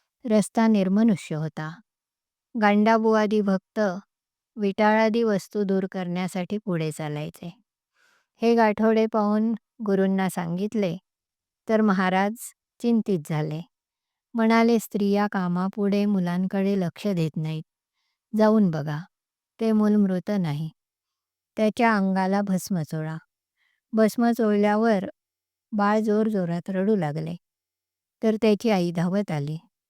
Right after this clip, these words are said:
म्हणाली, "क्षमा करा, दोन मुलं मेली.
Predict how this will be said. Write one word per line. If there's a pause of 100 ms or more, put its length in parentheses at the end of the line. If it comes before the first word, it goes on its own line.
(380)
म्हणाली, (920)
"क्षमा
करा, (640)
दोन
मुलं
मेली.